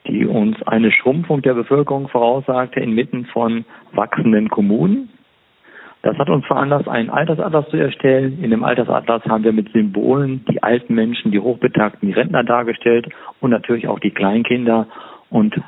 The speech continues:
wie es nicht anders zu erwarten waren, wir hatten nur wenige Kleinkinder und viele alte Leute zu verzeichnen.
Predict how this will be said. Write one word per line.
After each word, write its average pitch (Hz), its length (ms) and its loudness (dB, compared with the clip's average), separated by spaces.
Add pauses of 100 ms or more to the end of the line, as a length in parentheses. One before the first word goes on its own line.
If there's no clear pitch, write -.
wie 117 140 4
es 113 80 -2
nicht 123 120 0
anders 123 200 0
zu - 100 -2
erwarten 123 540 0
waren, 127 280 -2
wir 107 120 2
hatten 120 240 -2
nur 104 180 0
wenige 147 400 0
Kleinkinder 123 760 -4
und 104 200 -8
viele 120 320 -2
alte 104 260 0
Leute 98 340 0
zu - 100 -20
verzeichnen. 85 640 -4